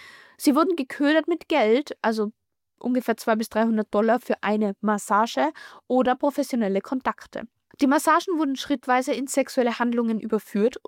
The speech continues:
oft unter Drohungen oder der Vorspielung falscher Tatsachen. Bereits in den neunziger Jahren war dieses System auf Epsteins Ranch in New Mexico, in seinem Haus in Palm Beach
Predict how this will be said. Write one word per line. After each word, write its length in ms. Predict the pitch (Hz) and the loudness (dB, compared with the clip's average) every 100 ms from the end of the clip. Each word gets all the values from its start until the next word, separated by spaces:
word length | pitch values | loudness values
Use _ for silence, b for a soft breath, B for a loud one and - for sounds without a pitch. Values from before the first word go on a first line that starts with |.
| - | -2
oft 340 | 254 - - | -2 -2 -8
unter 200 | 262 269 | -8 -6
Drohungen 480 | - 226 220 214 226 | 0 2 2 0 -4
oder 220 | - 262 | -2 0
der 120 | 269 | 0
Vorspielung 580 | 269 - 196 - 190 214 | 0 0 0 -2 -2 -2
falscher 360 | - 196 - - | -2 -2 -2 -8
Tatsachen. 680 | - - - - - - 220 _ _ B B B B - | -4 -4 -4 -12 -12 -14 -16 _ _ B B B B 0
Bereits 360 | 277 269 269 | 2 2 0
in 60 | 262 | -2
den 120 | 247 | -2
neunziger 420 | 247 370 - 240 | -2 -4 -4 -2
Jahren 340 | 226 208 247 277 | 0 2 0 0
war 100 | 262 | -2
dieses 340 | 277 302 277 | -2 -2 -4
System 380 | 262 - 233 226 | -6 -4 -2 0
auf 100 | 226 - | -2 -2
Epsteins 540 | 208 - - 247 - | -4 -4 -6 -6 0
Ranch 320 | 226 220 233 | 2 2 -2
in 320 | - 233 220 | -4 0 2
New 100 | 233 | 2
Mexico, 640 | 220 226 - - 233 269 277 | 2 0 -2 -6 -4 -2 -2
in 140 | 285 | -2
seinem 340 | - 254 226 - | -2 0 0 0
Haus 220 | 214 208 | 0 0
in 100 | 190 | -4
Palm 220 | 196 196 | -6 -2
Beach 320 | 247 262 - | 0 0 -2